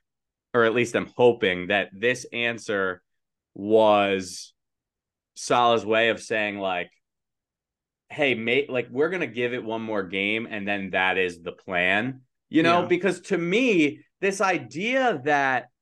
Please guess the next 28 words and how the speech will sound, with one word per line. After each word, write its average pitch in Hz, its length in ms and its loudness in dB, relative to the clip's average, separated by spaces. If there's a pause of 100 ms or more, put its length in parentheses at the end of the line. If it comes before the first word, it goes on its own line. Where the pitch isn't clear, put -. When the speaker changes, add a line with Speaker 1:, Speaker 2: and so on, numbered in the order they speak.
(760)
Speaker 1:
the 143 220 -2
Jets 123 560 -4
staff 135 520 -4
is 117 260 -14
so 165 520 4
committed 147 500 0
to 139 80 -8
Zach 127 360 -4
Wilson, 110 560 -8 (220)
and 120 180 -4
we're 117 80 -2
refusing 160 840 2
to 147 100 -4
move 147 220 2
on 139 220 2
to 127 60 -10
Zach 123 260 -2
Wilson, 113 260 -6
and 98 60 -8
we 95 120 -8
keep 170 320 -2
trotting 143 320 4
him 135 120 2
out 127 240 0
there, 120 160 2
and 113 100 -2
we 107 80 -8
keep, 139 280 -6